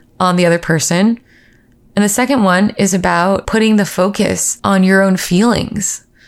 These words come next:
It's centering it around your experience, which is the most important part.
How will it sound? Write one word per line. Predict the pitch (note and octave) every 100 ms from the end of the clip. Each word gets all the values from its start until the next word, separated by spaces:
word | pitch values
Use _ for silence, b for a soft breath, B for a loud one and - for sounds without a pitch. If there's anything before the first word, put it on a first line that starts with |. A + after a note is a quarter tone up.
| b b b -
It's | G3
centering | - G3+ A#3 A3+ G3
it | F3
around | F3 F3 F3
your | F#3 G#3+
experience, | G3+ - F#3 F#3 F3 E3+ F#3+
which | F#3
is | F#3+ E3+
the |
most | F#3 F3+ -
important | F3 - F3 F3
part. | D#3+ G3+ F#3+ -